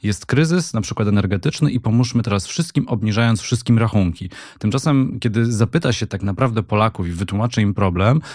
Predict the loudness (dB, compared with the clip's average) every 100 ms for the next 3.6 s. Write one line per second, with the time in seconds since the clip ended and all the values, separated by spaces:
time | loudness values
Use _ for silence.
0 | -10 -4 -2 0 0 2 0 0 0 -2
1 | 0 0 0 -2 -2 -8 -4 -2 0 0
2 | 0 -2 -4 -2 2 4 4 2 0 -2
3 | -2 0 -2 -2 -2